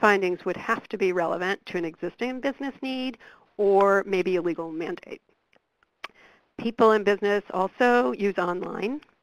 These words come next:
resources quite a bit. And while, frankly, maybe it's not always easy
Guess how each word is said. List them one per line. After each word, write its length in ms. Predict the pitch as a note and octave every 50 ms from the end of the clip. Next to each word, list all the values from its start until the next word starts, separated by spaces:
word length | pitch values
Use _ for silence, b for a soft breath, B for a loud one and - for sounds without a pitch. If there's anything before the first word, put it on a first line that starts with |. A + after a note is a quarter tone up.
| - -
resources 600 | A#3+ A#3+ A#3+ _ - C#4+ C4 - - C4+ C4+ B3 -
quite 200 | _ - C4 B3
a 40 | B3+
bit. 280 | A3 B3+ B3+ B3+ - _ _ b b b b b b b b b b b b b -
And 380 | A3+ G#3 G3 G3 G3 G3 G3+ -
while, 240 | - G3+ F#3+ F#3 F3+
frankly, 440 | - - E3 D#3 - - A3+ B3+ C4+
maybe 320 | A#3+ G3+ G3 G3+ G3+ G3+
it's 160 | G3+ - - G3
not 140 | F3+ E3+
always 240 | E3+ F3+ F3 F3 F3 -
easy 520 | - G3 D3+ D3+ E3 - G#3+ B3 D#4+ F4